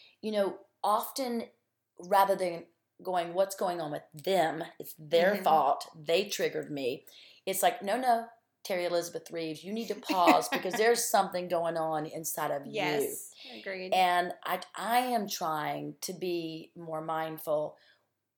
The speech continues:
Speaker 1: because if I know I'm stressed and I know I'm tired, I already know I'm very susceptible to trigger.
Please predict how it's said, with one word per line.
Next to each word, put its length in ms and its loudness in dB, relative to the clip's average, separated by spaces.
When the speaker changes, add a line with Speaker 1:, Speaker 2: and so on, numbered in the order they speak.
Speaker 1:
because 360 -4
if 200 -4
I 120 0
know 320 0
I'm 160 -6
stressed 560 -2
and 80 -4
I 60 -4
know 240 -2
I'm 160 -2
tired, 500 -2
I 40 -2
already 220 -2
know 140 -2
I'm 160 -6
very 220 -4
susceptible 760 -6
to 160 -12
trigger. 440 -8